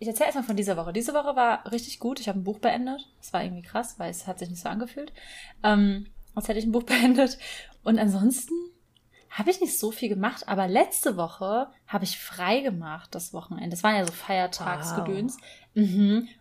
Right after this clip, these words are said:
Speaker 1: Und ich hatte frei und ich hab Dorfromantik gespielt. Das ist so ein, so ein bisschen wie so ein Puzzlespiel. Ähm, hab ich geschenkt bekommen auf Steam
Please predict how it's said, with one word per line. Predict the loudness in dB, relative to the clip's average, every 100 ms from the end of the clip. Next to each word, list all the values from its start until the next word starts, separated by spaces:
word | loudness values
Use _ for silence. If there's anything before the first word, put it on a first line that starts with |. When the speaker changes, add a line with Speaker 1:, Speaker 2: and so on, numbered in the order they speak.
| 0
Speaker 1:
Und | 2
ich | 2
hatte | -2
frei | -4 -2 0 0 -2 -6 _ _
und | 0
ich | 2
hab | 0 -4 _ _ _ _ -6
Dorfromantik | 0 0 0 -2 -2 -6 -12 -12
gespielt. | -12 -8 -8 -8
Das | -8
ist | -6
so | -6
ein, | -6 -8
so | -10
ein | -12 _ -10
bisschen | -6 -2 0
wie |
so | 0
ein | -4
Puzzlespiel. | -8 -6 -2 -2 -4 -6 -2 0 0 -4 -20 -20 _ -2
Ähm, | 0 0 -4 -6 -8 -14 _
hab | -6 -6
ich | -6
geschenkt | -4 -2 -2
bekommen | -6 -6 -8
auf | -8
Steam | -10 -8 -6 -4 -6